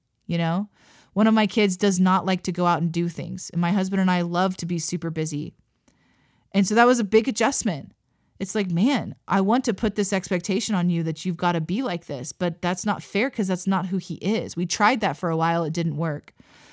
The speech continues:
You are made in his image and no one else's. So after you have identified the voices and what they've said, after you've looked at whether those are expectations are burdens or not,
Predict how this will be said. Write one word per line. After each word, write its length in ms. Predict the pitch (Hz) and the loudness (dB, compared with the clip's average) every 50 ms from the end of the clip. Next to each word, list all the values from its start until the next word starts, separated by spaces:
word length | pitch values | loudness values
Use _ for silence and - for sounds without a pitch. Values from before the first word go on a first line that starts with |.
| - _ _ _ _ _ | -20 _ _ _ _ _
You 200 | - 190 233 269 | 0 2 4 4
are 80 | 269 254 | 4 6
made 440 | 226 214 214 214 220 214 214 208 185 - | 6 6 4 4 4 4 4 2 0 0
in 160 | - 175 180 185 | 0 2 4 4
his 440 | 190 180 202 220 226 240 247 214 - | 4 4 2 2 2 2 0 0 0
image 520 | - 196 180 165 160 156 156 156 - - - - | 0 0 2 0 0 -2 -6 -6 -8 -12 -10 -6
and 240 | - 170 170 170 170 | -2 0 2 2 4
no 160 | 170 170 180 | 4 4 2
one 180 | 185 180 175 165 | 2 2 2 0
else's. 560 | 156 156 160 - - - - - - - - - _ _ _ _ _ _ _ _ _ _ _ _ _ _ _ _ _ _ _ _ _ _ - | -2 -4 -4 -6 -8 -10 -10 -10 -8 -10 -10 -12 _ _ _ _ _ _ _ _ _ _ _ _ _ _ _ _ _ _ _ _ _ _ -10
So 180 | - - 226 | -4 0 2
after 260 | 247 269 277 - 302 | 4 4 2 2 0
you 220 | 294 262 269 269 269 | 0 2 2 2 4
have 240 | 240 240 226 214 202 | 4 4 4 4 4
identified 600 | 196 185 185 180 190 190 185 - 190 190 185 170 | 2 2 2 2 2 2 2 0 0 0 0 0
the 60 | 175 | -2
voices 600 | 170 165 175 180 180 175 - 180 180 180 170 175 | -2 0 0 0 0 0 0 0 0 0 0 0
and 120 | 165 165 | -2 -2
what 140 | 165 170 170 | -2 -2 -4
they've 160 | - 165 160 | -4 -4 -4
said, 460 | - - - 175 175 175 175 170 175 - _ _ _ _ _ _ | -4 -2 -2 -2 0 -2 -2 -4 -6 -8 _ _ _ _ _ _
after 280 | - 185 196 - - 190 | -4 -4 -2 0 0 0
you've 340 | 196 185 175 170 165 - - | 2 2 2 0 -2 -4 -6
looked 320 | 175 175 170 170 - - | -6 -6 -6 -6 -4 -2
at 180 | 190 175 - - | -2 -2 0 0
whether 260 | 175 180 175 180 175 | -2 -2 0 -2 -2
those 280 | 165 175 175 175 165 | 0 0 0 0 0
are 260 | 170 170 165 160 160 160 _ _ _ _ _ _ - | 0 -2 -2 -2 -4 -6 _ _ _ _ _ _ -6
expectations 640 | - 160 165 - - 180 165 - 175 170 - 175 165 | -4 -4 -4 -2 -4 -4 -2 -2 -2 -2 -2 -2 -2
are 100 | 170 160 | -2 -2
burdens 460 | 160 175 180 185 185 185 180 175 - | -2 0 0 0 2 2 0 0 -2
or 80 | 170 165 | -2 -4
not, 300 | 160 156 160 160 156 | -4 -4 -4 -4 -6